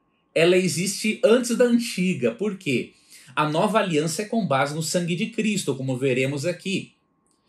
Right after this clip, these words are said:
Só que ela foi feita desde a eternidade. Então você percebe,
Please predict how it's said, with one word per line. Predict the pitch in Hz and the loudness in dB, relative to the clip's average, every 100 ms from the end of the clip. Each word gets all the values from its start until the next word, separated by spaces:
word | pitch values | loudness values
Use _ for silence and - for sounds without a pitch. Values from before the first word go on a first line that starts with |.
| _ | _
Só | - - 240 | -4 0 0
que | 240 277 | 0 0
ela | 233 233 262 | 2 2 2
foi | 262 - 226 247 | -2 4 4 4
feita | - 214 214 - 233 | 2 0 2 0 -2
desde | 208 214 220 | -2 -2 -2
a | |
eternidade. | 220 226 220 226 214 208 131 - _ _ _ _ _ _ _ _ _ _ _ _ _ _ - | 0 0 0 -2 -4 -6 -8 -14 _ _ _ _ _ _ _ _ _ _ _ _ _ _ -16
Então | - 233 | 2 2
você | 247 233 190 | 2 0 -2
percebe, | - 113 - 170 196 123 95 - | 0 -2 0 2 4 2 -4 -12